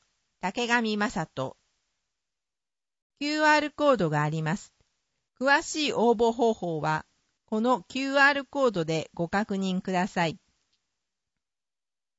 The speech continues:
写真、たくさんのご応募をお待ちしております。説明。アイディア募集。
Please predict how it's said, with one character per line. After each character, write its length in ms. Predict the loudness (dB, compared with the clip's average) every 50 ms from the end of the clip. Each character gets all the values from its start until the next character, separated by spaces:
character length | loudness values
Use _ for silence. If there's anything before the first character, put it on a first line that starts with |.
| _ _ _ _ _ _ _ _ _ _ _
写 180 | -6 -2 -2 -2
真、 420 | -2 -4 -2 -2 -2 -2 -2 -6 -10 _ _ _ _ _ _ _ _ _ _ _ _ _ _ -10
た 100 | -10 -10
く 120 | -10 -10
さ 220 | -6 0 0 0 0
ん 100 | 0 -2
の 100 | -4 -4
ご 340 | -2 -2 0 0 2 0 0
応 60 | 0
募 120 | -2 -2
を 280 | -2 0 -2 -2 -4 -6 _ _ -6
お 100 | -4 0
待 380 | 0 0 0 -2 -4 -6 -6
ち 0 |
し 100 | -6 -6
て 140 | -2 -2 0
お 120 | 0 0
り 140 | -2 -2 -4
ま 160 | -4 -4 -6
す。 180 | -6 -10 -16 _ _ _ _ _ _ _ _ _ _ _ _ _ _ _ _ _ _ _ _ _ _ _ _ _ _ _ _ _ _ _ -6 -6
説 320 | -6 -6 -6 -8 -8 -4
明。 320 | -2 0 0 0 0 -2 -6 _ _ _ _ _ _ _ _ _ _ _ _ _ _ _ _ _ _ _ _ _ _ _ _ _ _ _
ア 160 | 0 2 2 2
イ 100 | 0 -2
デ 100 | 0 0
ィ 100 | 0 0
ア 60 | 0
募 160 | -2 -4 -4
集。 420 | -4 -6 -6 -4 -4 -4 -4 -6